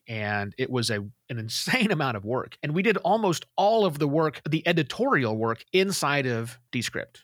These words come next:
We brought in every super long conversation either that we had or our clients had with people, got the automatic transcription was great,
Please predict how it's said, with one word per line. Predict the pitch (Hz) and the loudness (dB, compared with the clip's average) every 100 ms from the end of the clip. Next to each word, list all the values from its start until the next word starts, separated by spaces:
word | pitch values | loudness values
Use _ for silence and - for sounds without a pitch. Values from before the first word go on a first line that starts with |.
| - | -16
We | |
brought | - 107 123 139 _ | -8 -2 0 -2 _
in | 131 123 131 | -2 -2 0
every | 135 147 160 165 156 - | 2 2 4 2 2 -2
super | - - 180 175 175 | -6 -2 -2 0 0
long | 160 147 147 | 2 0 0
conversation | 135 135 135 139 127 - 131 113 | -2 -2 -2 0 0 -2 -6 -4
either | 113 110 | -2 -2
that | 92 | -4
we | 117 170 | -2 -2
had | 170 156 147 | -2 -2 -2
or | 123 | -2
our | 101 | -4
clients | - 139 147 131 | -4 -2 -2 -2
had | 131 131 | -2 -2
with | 104 127 - | -2 -6 -6
people, | - 113 117 113 - | -8 -6 -4 -6 -4
got | 127 123 - | -2 -2 -2
the | 123 113 - | 0 0 2
automatic | 143 170 151 135 | 0 2 0 0
transcription | 151 139 156 - 139 | -2 -2 -4 -4 -6
was | 131 | -8
great, | - 113 110 107 | -8 -4 -2 -4